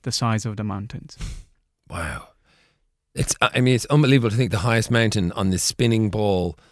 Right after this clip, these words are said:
Speaker 2: is one millimeter high, and it's speeding, spinning at seven hundred times a second.
Speaker 1: Yeah.
Speaker 2: Um,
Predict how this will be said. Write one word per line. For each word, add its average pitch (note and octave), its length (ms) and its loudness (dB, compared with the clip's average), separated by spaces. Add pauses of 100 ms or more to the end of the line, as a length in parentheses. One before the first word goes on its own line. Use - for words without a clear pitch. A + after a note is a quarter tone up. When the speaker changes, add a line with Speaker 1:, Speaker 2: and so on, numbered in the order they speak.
(200)
Speaker 2:
is G2+ 180 -4
one G#2 360 0
millimeter G2 520 -2
high, D#2 460 -4 (400)
and G2 120 -2
it's D#2+ 120 -4
speeding, E2 400 -2
spinning G2 260 -2
at - 100 -10
seven F2 220 -2
hundred D#2+ 160 -6
times D2+ 260 -6
a - 40 -8
second. - 320 -14 (1080)
Speaker 1:
Yeah. D3 100 8
Speaker 2:
Um, C#3 220 4